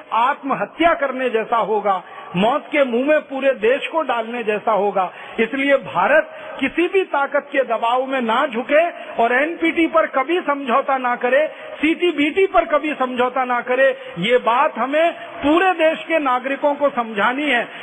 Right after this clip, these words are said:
और समझाने के बाद सरकार के ऊपर इसका दबाव बनाना है कि हम सरकार से ये अपील करते हैं कि करोड़ों भारतीय नागरिक एनपीटी पर समझौता करने के पक्ष में नहीं है, सीटीबीटी पर समझौता करने के पक्ष में नहीं, तब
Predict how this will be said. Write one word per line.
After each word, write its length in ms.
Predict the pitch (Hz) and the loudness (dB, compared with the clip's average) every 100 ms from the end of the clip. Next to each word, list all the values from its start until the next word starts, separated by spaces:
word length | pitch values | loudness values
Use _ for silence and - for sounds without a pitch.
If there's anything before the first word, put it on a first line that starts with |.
| - 247 | -4 0
और 260 | 285 277 254 | 0 0 -4
समझाने 560 | 247 247 220 320 359 | -2 0 2 2 0
के 120 | 349 | 0
बाद 280 | 311 285 311 | 2 2 0
सरकार 600 | - 277 254 247 285 339 | -2 -4 -2 0 2 2
के 120 | 349 | 2
ऊपर 360 | 359 349 339 330 | 2 2 4 2
इसका 260 | 320 320 311 | 0 -2 0
दबाव 360 | 285 277 277 | 2 2 2
बनाना 440 | 254 240 226 226 208 | 0 -2 -2 0 -2
है 160 | 175 - - - - | -4 -12 -16 -10 -2
कि 80 | 240 | 2
हम 280 | 220 285 | 2 0
सरकार 540 | 285 254 240 262 320 339 | 0 0 2 2 2 0
से 80 | 339 | 0
ये 120 | 320 | 2
अपील 380 | 302 - 285 285 | 2 0 -4 -2
करते 340 | 269 269 277 | -2 -2 0
हैं 500 | 254 226 220 - - | 0 0 -4 -14 -6
कि 100 | 262 | -4
करोड़ों 480 | 247 262 269 311 349 | -2 2 6 6 6
भारतीय 480 | 285 233 269 302 294 | 4 2 2 0 0
नागरिक 440 | 269 254 247 277 - - - | 0 0 -2 -4 -6 -16 -2
एनपीटी 560 | 226 277 294 302 294 311 | 0 0 0 -2 0 0
पर 180 | 302 294 | 0 0
समझौता 540 | 269 254 247 254 269 | -2 -2 0 0 0
करने 320 | 254 254 262 | -2 -2 -2
के 100 | 247 | -2
पक्ष 320 | 247 254 - 285 | 0 -2 -2 -2
में 140 | 285 | 0
नहीं 220 | 285 294 | 0 2
है, 120 | 311 294 | 0 0
सीटीबीटी 840 | - - - 320 311 302 285 285 | -10 -10 -4 -2 -2 -2 -2 -2
पर 160 | 285 | -2
समझौता 460 | 262 254 240 226 240 | -2 -4 -2 0 0
करने 320 | 233 220 226 | -2 -4 -2
के 80 | 214 | -2
पक्ष 300 | 220 196 - | -2 -4 -6
में 120 | 190 | -6
नहीं, 160 | 175 147 - - - | -6 -6 -12 -20 -4
तब 160 | 233 | -2